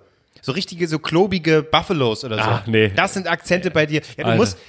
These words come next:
Speaker 1: wenn du mit der Nase musst du natürlich auftrumpfen. Da
Speaker 2: Ja,
Speaker 1: musst
Speaker 2: stimmt,
Speaker 1: du irgendwas
Speaker 2: stimmt, da
Speaker 1: tragen,
Speaker 2: muss man
Speaker 1: was,
Speaker 2: dazu.
Speaker 1: oder so richtig weite, so, so diese Baggies, so diese richtig weiten Hosen.
Speaker 2: Ja, ja.
Speaker 1: So, und dann, dann, äh, trumpft das auf jeden Fall auf. Da spielt die Nase keine Rolle mehr.
Speaker 2: Ja.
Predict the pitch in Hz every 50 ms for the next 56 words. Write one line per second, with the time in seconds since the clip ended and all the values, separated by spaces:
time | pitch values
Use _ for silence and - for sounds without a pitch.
0 | - _ - 151 165 165 - 185 165 160 190 202 196 202 226 240 196 180 160 156
1 | 175 - - - - 185 170 170 220 - - - 127 101 - 101 92 - 123 131
2 | 143 156 170 - 143 135 - 196 202 185 139 131 139 165 175 185 - - 120 107
3 | 107 107 101 - 139 127 117 101 - 156 151 156 151 151 131 147 202 190 - 214
4 | 208 - - - _ _ - 120 110 113 120 139 175 196 196 - 185 175 170 170
5 | 165 175 - 151 - 123 143 139 143 139 143 139 131 135 113 - 139 147 165 170
6 | 151 120 - - 131 117 113 123 - 147 120 147 180 - - 147 127 120 131 135
7 | 156 - 151 131 113 123 123 131 117 107 98 90 - _ _ _ - 104 107 104
8 | 107 107 107 101 95 - - - - 87 90 95 - _ - 113 107 - - 120
9 | - 143 160 175 180 185 180 - 143 156 175 175 139 170 160 165 170 170 170 170
10 | 170 170 170 170 170 170 - - _ _ _ _ - - - 190 190 - - 160
11 | 156 147 143 - - 151 139 143 143 143 120 113 - 131 147 - - 170 165 156
12 | 147 139 156 160 147 - 156 147 131 131 123 110 101 95 92 95 _ _ _ _
13 | _ - - 104 107 -